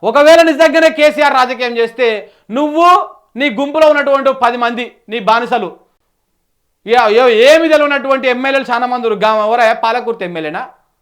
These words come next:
ఆమె పేరు ఏం పేరు, యశస్విని రెడ్డి ఏదో ఉంటది, ఆమెకు పొత్తుకు పోటీకి తెల తెలవదు. ఇంకా మన ఏదో మాట్లాడింది, జియోని జియో అంటది, ఇంకా రేపైతే ఎయిర్టెల్ అంటది,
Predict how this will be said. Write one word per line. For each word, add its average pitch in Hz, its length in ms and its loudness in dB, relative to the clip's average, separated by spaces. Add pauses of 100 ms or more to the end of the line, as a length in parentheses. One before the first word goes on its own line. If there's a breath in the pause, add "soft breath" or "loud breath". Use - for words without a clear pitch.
(300)
ఆమె 180 140 -10
పేరు 233 160 -4
ఏం 226 80 -4
పేరు, 262 180 -6
యశస్విని 226 480 -8
రెడ్డి 160 240 -6
ఏదో 220 220 -4
ఉంటది, 175 280 -8 (640)
ఆమెకు 262 300 0
పొత్తుకు 294 420 -2
పోటీకి 294 400 0
తెల 277 200 -2
తెలవదు. 294 540 -2 (420)
ఇంకా 240 180 -6
మన 262 200 -2
ఏదో 262 120 0
మాట్లాడింది, 262 500 -2
జియోని 285 440 -2
జియో 233 280 -2
అంటది, 226 320 0
ఇంకా 220 400 -10
రేపైతే 277 380 -2
ఎయిర్టెల్ 269 260 -2
అంటది, 285 260 -4